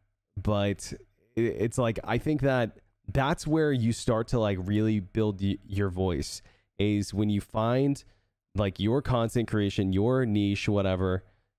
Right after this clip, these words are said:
and, like, all three of us did, and then you're doing something that people aren't doing in a different way. That's my number one tip to people who are trying to grow their stream is, like, find what other people are doing well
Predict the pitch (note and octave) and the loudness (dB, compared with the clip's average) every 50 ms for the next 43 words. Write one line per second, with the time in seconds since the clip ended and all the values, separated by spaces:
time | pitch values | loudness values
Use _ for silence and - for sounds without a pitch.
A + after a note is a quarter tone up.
0 | _ _ - - - G2+ G2+ G2+ G2+ G2 F#2+ F#2+ F#2+ F2+ G2 G2+ G2 G2 G#2 A2+ | _ _ -10 -4 -2 0 0 2 2 2 0 0 0 0 0 0 0 0 0 0
1 | A2+ - A#2 A2 G#2 F2 D#2+ F2+ - - F2+ E2+ D#2+ E2 F#2+ G#2 - - - - | 0 0 0 0 0 0 0 -2 -4 -4 -2 -2 -2 -2 -2 -4 -6 -10 -12 -6
2 | - A2 G#2+ G#2+ G#2+ G#2 G2+ G2+ F#2+ - - - _ _ - G2 G2 G#2+ B2 B2+ | -4 -2 0 2 2 2 2 0 -2 -4 -6 -14 _ _ -4 -2 0 2 2 2
3 | A#2+ - A#2+ A#2+ A#2+ G#2+ - A#2 A2 G#2 - A2 G#2+ G#2 G#2 F#2+ G2 F#2 F2+ F2 | 2 2 2 2 2 0 0 0 -2 0 0 0 2 2 0 2 0 0 0 0
4 | - - - - - - D3+ D3 - C3+ B2 A2+ - - - - _ _ - A#2 | -2 -6 -12 -8 -4 -2 -2 0 0 0 0 0 0 -4 -8 -16 _ _ -4 -2
5 | A#2+ B2 G#2 B2+ A#2+ - B2 A#2 A2+ A2+ A2 A2 G#2 G#2 G2+ F#2+ - F#2 - G2 | -2 -2 -2 -4 -2 0 0 2 2 2 2 2 2 2 0 0 -2 -2 -2 -2
6 | F#2+ F#2 F#2 E2+ - - - _ _ _ - D#3 D#3+ - G#3 A3 G3+ F3+ E3 D#3 | -2 0 -2 -4 -6 -10 -18 _ _ _ -4 -4 -2 0 2 2 4 4 2 2
7 | D#3+ D#3 D3 C#3 B2 G#2+ G2 - - - D2+ A2 - - C#3+ F#3+ F#3+ - - A2 | 2 2 2 2 2 0 -2 -6 -10 -16 -20 -8 -2 0 0 0 0 -2 -2 -2
8 | G#2 A#2 A2+ - A#2 A2 A#2 A#2+ A2+ - - B2 A2+ A2+ A2 G#2+ G2+ - G#2 - | 0 0 0 2 2 2 2 0 0 0 -2 0 0 0 0 0 -2 -4 -8 -6
9 | - A#2 A2+ A2 A2 - - - - A#2+ D3+ B2+ G#2 F#2 F#2 - - A2 A2 G#2 | -4 -2 -2 -2 -2 -4 -2 0 0 0 0 -2 -4 -6 -8 -4 0 0 0 0
10 | - - G#2 G2 F#2+ F#2 - - - - _ _ _ _ _ _ _ _ _ _ | 0 0 -2 0 0 -2 -4 -8 -20 -20 _ _ _ _ _ _ _ _ _ _
11 | _ _ _ _ - - - B2+ B2+ C#3 E3+ F3+ E3 D#3+ E3+ - - G#2+ A#2 C#3+ | _ _ _ _ -10 -2 0 0 2 2 2 2 2 2 0 2 2 2 2 2
12 | C3+ - D3+ C#3 C#3 C#3 B2+ A#2 G#2+ G2 G#2+ A2+ B2 A#2 G2 F#2 F2 F2+ G#2+ C3 | 0 0 -2 -2 0 0 0 0 0 0 0 0 0 0 2 2 2 2 2 0
13 | C#3+ - | -2 -2